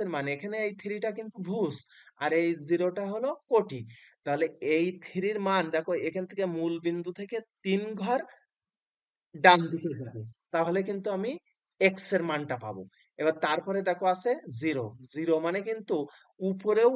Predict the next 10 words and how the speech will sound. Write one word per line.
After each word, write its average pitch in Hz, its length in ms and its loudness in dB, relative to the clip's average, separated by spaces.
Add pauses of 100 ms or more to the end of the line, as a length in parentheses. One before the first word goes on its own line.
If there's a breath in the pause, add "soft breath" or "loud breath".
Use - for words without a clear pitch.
উঠবে 240 360 0
না, 294 60 0 (280)
নিচেও 180 320 2 (100)
নামবে 143 260 0
না, 135 100 -2 (120)
তাহলে 160 240 0 (100)
কিন্তু 202 280 -4 (520 loud breath)
এই 180 220 8 (280)
যে 202 80 4 (180)
দাগ 175 180 4